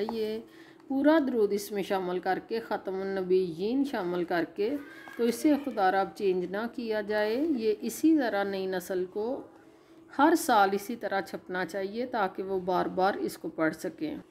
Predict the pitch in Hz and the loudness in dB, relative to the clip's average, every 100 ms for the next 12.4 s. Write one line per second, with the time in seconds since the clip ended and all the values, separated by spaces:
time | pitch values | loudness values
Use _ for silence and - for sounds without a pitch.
0 | - _ - - - - - - 233 - | -20 _ -20 -16 -12 -12 -8 -4 2 4
1 | 285 240 226 226 226 240 226 214 202 226 | 4 2 0 -2 -2 -2 0 2 2 0
2 | - 285 262 262 254 233 220 202 180 185 | 0 4 4 2 -4 -4 -2 2 0 0
3 | 190 - 175 196 180 170 - 196 196 220 | -2 -2 -2 0 2 2 0 -2 -2 -2
4 | 262 403 - - - - - _ 254 254 | -2 -4 -10 -20 -20 -20 -20 _ 0 0
5 | 254 277 277 330 349 294 202 165 - - | 2 0 2 4 6 6 4 0 -4 -16
6 | - 233 208 208 233 202 196 190 214 311 | -20 -10 -6 -4 -2 0 2 4 4 2
7 | 339 233 202 202 208 233 233 208 190 202 | 0 -2 -2 -2 -4 -4 -2 -2 -2 -4
8 | 190 196 214 240 247 262 269 254 214 214 | -4 -2 -2 -2 -4 -4 -2 0 0 0
9 | 202 190 190 202 220 208 196 196 190 185 | 0 0 0 -2 -2 -2 0 0 0 0
10 | 190 208 202 185 190 240 247 233 220 202 | 0 -2 0 2 2 2 0 -2 -4 -4
11 | 208 190 190 170 202 226 247 240 202 208 | -4 -2 -2 -2 -4 -4 -4 -4 -6 -6
12 | 202 185 175 | -2 0 0